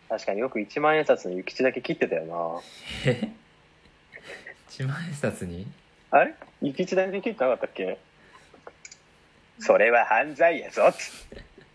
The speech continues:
Speaker 2: そうね。
Speaker 1: すいません。
Speaker 2: はい。
Speaker 1: 続けてください。
Speaker 2: そう。久しぶりにやって、経過をこう定点で撮って、
Speaker 1: おう。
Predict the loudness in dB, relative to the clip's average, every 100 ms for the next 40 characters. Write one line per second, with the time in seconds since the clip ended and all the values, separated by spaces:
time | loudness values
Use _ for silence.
0 | _ _ _ -20 -20 -20 -16 -14 -14 -14
1 | -16 -20 _ _ _ _ -20 -18 -16 -14
2 | -16 -18 -14 -8 -8 -8 -14 -16 -18 -18
3 | -14 -10 -8 -2 -4 -4 -14 -20 -20 -20
4 | -20 -20 -20 -18 -12 -12 -12 -16 -20 -20
5 | -20 -20 -20 -20 -20 -14 -8 -6 -4 -2
6 | -2 -2 -6 -8 -10 -8 -8 -8 -8 -2
7 | -2 -2 -12 -20 -20 -20 _ _ _ _
8 | _ -6 -6 -4 -2 0 0 -4 -8 -20
9 | _ _ _ _ _ _ -14 -12 -6 -6
10 | -4 -6 -8 -8 -10 -12 -10 -10 -10 -14
11 | _ _ _ _ _ _ -2 0 -2